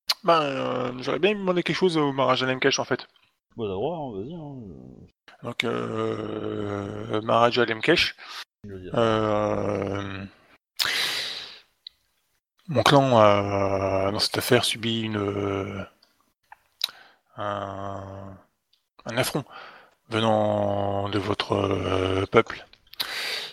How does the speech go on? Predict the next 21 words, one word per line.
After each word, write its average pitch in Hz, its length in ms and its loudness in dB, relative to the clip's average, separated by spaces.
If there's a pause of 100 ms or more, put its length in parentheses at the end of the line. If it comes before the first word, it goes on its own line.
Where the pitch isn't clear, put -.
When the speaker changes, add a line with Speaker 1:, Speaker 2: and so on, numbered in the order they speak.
(100)
Speaker 1:
Il 110 80 -2
me 107 120 0
semble, 117 420 0
euh, 98 600 -2 (460)
normal 127 520 4 (1160)
que, 101 840 -2 (560)
que - 140 2
cet - 100 0
affront 120 200 -4
soit 117 160 2
levé. 113 260 4 (760)
Euh, 107 340 6
que 143 120 6
diriez-vous 117 380 2
pour 113 120 0
cela 113 280 2
de... 107 640 -2 (2000)
de, 104 720 4
d'organiser 131 600 4 (540)
des 120 120 4
jeux 113 500 4